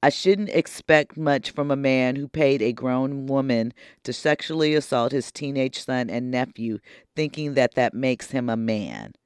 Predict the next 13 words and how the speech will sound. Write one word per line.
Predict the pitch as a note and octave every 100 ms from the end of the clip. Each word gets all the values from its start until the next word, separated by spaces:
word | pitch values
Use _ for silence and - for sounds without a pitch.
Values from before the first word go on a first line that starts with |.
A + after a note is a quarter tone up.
| _ _
in | G#2 G2+
quotes. | - C#2+ G#1 - - _ - -
"No, | C#3+ C#3+
sir, | C3+ - B2+ A2+
that | A2+ A#2
makes | A2 C3 A#2+ - -
them | A2 C3 C#3 B2+ G#2+ G2+ - _ _ _ _ _ -
and | C#3+ D3 C#3+
you | C#3 D#3 C3 G#2+ A#2 _ -
a | A#2+
mister," | B2+ B2+ - - E2+ - _ _ _ -
referring | C#3 - A#2+ A#2 A#2+ A2+
to | - A2 G2+